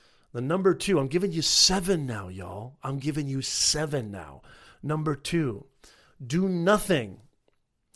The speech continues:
for prestige or status or money or approval alone. As Paul Graham observed, prestige is like a powerful magnet that warps even your beliefs about what you enjoy.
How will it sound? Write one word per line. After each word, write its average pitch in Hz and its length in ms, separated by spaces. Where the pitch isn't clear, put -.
for 151 280
prestige 147 1080
or 127 160
status 127 840
or 127 160
money 120 640
or 107 160
approval 120 800
alone. 104 500
As 123 160
Paul 185 320
Graham 156 320
observed, 117 540
prestige 220 640
is 165 100
like 170 200
a 156 80
powerful 170 600
magnet 123 680
that 135 180
warps 147 680
even 196 320
your 165 140
beliefs 127 400
about 107 240
what 113 200
you 104 120
enjoy. 92 500